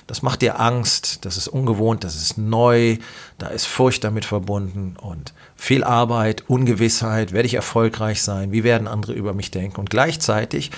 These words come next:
hast du aber diesen Ausgleich nicht mehr, diesen Betäubungskick, der dir dabei hilft, eben genau diese Gefühle zu unterdrücken jeden Tag. Das macht es dann doppelt hart. Also ist es doch viel einfacher, irgendwo auf dem Weg zu sagen, "Siehst du, ich hab's gewusst,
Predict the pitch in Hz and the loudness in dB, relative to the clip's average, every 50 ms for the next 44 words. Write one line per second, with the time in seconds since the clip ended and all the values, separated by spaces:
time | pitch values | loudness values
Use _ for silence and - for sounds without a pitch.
0 | - - - - - 117 - - - 110 120 120 107 - - - - - - - | -14 -14 -12 -8 -4 -2 0 0 0 0 2 2 2 2 2 2 2 2 2 2
1 | - 131 117 104 - 117 104 - - 120 123 120 110 113 104 117 110 101 - - | 2 2 2 2 2 0 -2 -2 0 0 0 0 0 0 0 0 0 0 0 0
2 | - 170 - 127 107 - - - - - - - - - - 110 107 107 104 107 | 0 0 0 0 -2 -2 -2 -2 -2 -2 -2 -2 -4 -4 -4 -2 -2 -2 0 0
3 | 101 92 98 87 - 120 131 - - - 123 117 113 113 107 107 107 113 107 110 | 0 0 0 0 0 0 0 -2 -2 -2 -2 -2 0 0 0 2 2 2 2 0
4 | - 107 92 85 - - - 113 101 95 - - 107 101 95 98 90 - - 175 | 0 0 -2 -2 0 0 0 0 0 2 0 0 0 -2 -2 -4 -4 -4 -4 -4
5 | - 151 98 87 - - - - 135 - - - - - - - - - - - | -4 -4 -4 -4 -6 -8 -10 -10 -10 -10 -12 -14 -18 -18 -16 -14 -12 -10 -10 -10
6 | - - - 92 - - 101 90 - - - - - 92 95 - 135 135 - - | -12 -10 -8 -6 -4 -2 0 0 0 0 0 -2 -2 0 0 0 0 0 0 -2
7 | - - - - - - - - - - - - - - - - - - - - | -4 -6 -10 -12 -14 -14 -16 -18 -18 -20 -20 -18 -16 -14 -14 -14 -16 -8 -2 0
8 | 139 151 160 170 135 131 - - 127 - - - 147 156 - 78 - 120 131 131 | 2 2 2 2 0 0 0 0 0 0 0 2 2 2 2 0 0 0 0 0
9 | 131 - 147 139 - - 156 165 156 156 - 160 170 170 151 139 120 123 123 117 | 0 0 0 0 0 0 -2 -2 -2 -2 0 2 2 4 4 2 0 2 0 0
10 | - - 113 110 123 123 - - 113 - 120 117 107 127 143 135 139 - 131 - | 0 -2 -2 -2 0 0 0 0 0 2 2 2 2 2 2 2 2 2 2 2
11 | - 117 - - - - 101 101 120 127 127 - - - - | 2 2 0 0 -2 -2 0 2 2 4 4 4 2 0 -4